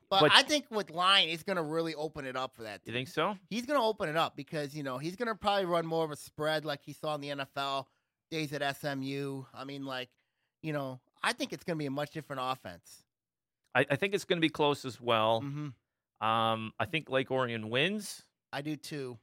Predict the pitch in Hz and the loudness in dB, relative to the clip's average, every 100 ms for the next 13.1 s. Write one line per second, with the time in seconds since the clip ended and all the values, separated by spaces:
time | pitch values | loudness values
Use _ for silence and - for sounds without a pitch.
0 | _ _ _ _ 127 - 117 131 131 123 | _ _ _ _ 2 6 4 4 2 0
1 | - 127 120 120 117 117 110 117 120 - | -2 4 6 8 8 4 6 6 6 2
2 | 123 117 113 101 - 107 98 92 104 95 | -6 -4 -2 -2 2 0 0 -6 -6 -6
3 | - 95 92 - _ _ - 151 190 156 | -10 -12 -12 -14 _ _ 0 0 0 -8
4 | 135 156 139 123 131 127 123 113 _ _ | -8 -8 -8 -10 -14 -12 -14 -18 _ _
5 | 151 143 123 - - 135 107 113 151 143 | -14 -12 -12 -14 -10 -8 -8 -8 -2 -2
6 | 120 - 123 120 127 117 - 131 107 120 | -2 -6 -16 -14 -14 -14 -10 4 4 4
7 | - 123 95 110 107 101 101 117 120 120 | 6 6 6 0 -16 -12 2 4 4 2
8 | 98 117 123 127 117 107 110 - 101 151 | 0 2 4 2 -4 -10 -10 -6 0 0
9 | 175 196 _ 135 170 208 254 196 196 170 | 0 -4 _ -4 -4 -2 -4 0 2 2
10 | 95 - _ _ _ _ _ _ - 151 | 0 -10 _ _ _ _ _ _ -12 -12
11 | - 127 131 143 - 147 127 107 98 - | -10 -10 -8 -8 -6 -6 -6 -10 -12 -16
12 | _ _ - 117 120 113 110 110 107 104 | _ _ -20 -16 -14 -14 -12 -12 -12 -12
13 | 90 | -16